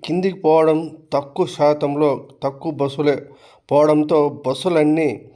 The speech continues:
ట్రాఫిక్ జామ్ అయ్యి బస్ స్టాండ్ కానీ నిండిపోయినది. కానీ మేము ప్యాసింజర్లు వచ్చిన వారు,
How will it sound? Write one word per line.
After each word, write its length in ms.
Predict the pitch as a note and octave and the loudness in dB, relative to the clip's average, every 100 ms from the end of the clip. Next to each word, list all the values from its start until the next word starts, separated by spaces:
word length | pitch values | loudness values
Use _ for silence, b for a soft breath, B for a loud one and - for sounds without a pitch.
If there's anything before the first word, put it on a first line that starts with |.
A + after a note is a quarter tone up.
| b b b b - | b b b b -4
ట్రాఫిక్ 400 | C#3 D3+ F3 D#3 | 0 2 0 -2
జామ్ 320 | B2+ C#3+ C#3 | 0 2 2
అయ్యి 500 | C#3+ C#3 D#3 B2 - | 0 -2 -4 -6 -10
బస్ 380 | A#2 G#2 A2 F3+ | -18 -10 -4 -4
స్టాండ్ 360 | - E3 E3 D#3+ | -2 0 2 2
కానీ 420 | D#3 D#3 D3+ - b b b B2 | 2 2 0 -4 b b b -2
నిండిపోయినది. 1160 | C3 C#3 D3+ D#3+ D#3 C#3+ C3+ B2+ B2+ D#3 C#3+ B B B B B - | 0 0 2 2 4 4 0 -2 -4 -6 -8 B B B B B 0
కానీ 440 | D3 E3+ F3+ - - | 2 4 2 -2 -8
మేము 380 | C#3 C#3 C#3+ C3 | -4 0 0 -2
ప్యాసింజర్లు 920 | C3 C#3+ D3+ D3+ F3 D#3+ D#3 D3+ C3 | -2 0 0 -2 -2 0 0 0 -2
వచ్చిన 340 | A#2+ A#2+ C3+ D#3+ | -6 -8 -2 2
వారు, 600 | D#3+ D#3 D3 D3 D3 | 4 4 2 -2 -4